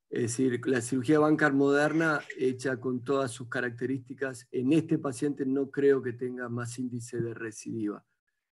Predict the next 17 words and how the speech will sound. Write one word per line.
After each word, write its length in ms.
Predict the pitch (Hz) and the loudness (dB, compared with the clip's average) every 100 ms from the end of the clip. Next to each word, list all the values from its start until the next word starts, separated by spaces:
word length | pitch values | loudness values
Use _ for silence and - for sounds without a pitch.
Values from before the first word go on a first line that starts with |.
| _ _ | _ _
Eh, 480 | - 127 123 123 117 | -4 0 2 2 0
de 160 | 123 131 | 2 2
todas 260 | 120 185 160 | 6 6 8
maneras, 880 | 165 151 165 185 175 160 156 - _ | 6 6 4 4 4 2 0 -10 _
eh, 680 | 135 123 117 117 117 113 113 - _ _ _ _ _ _ _ _ | -2 0 2 2 2 0 -6 -10 _ _ _ _ _ _ _ _
sigue 360 | - - 175 165 | -6 4 6 8
siendo 260 | 175 175 | 8 8
una 180 | 165 139 | 8 6
discusión 600 | 131 120 139 127 147 143 | 4 0 -6 0 2 2
que 120 | 131 | 2
no 180 | 131 131 | 2 4
va 100 | 147 | 2
a 80 | 151 | 2
tener 300 | 147 143 135 | 4 6 4
un 140 | 120 | 2
punto 280 | 123 120 120 | -2 -6 -8
final. 560 | 117 123 113 107 104 | -8 -4 -4 -4 -8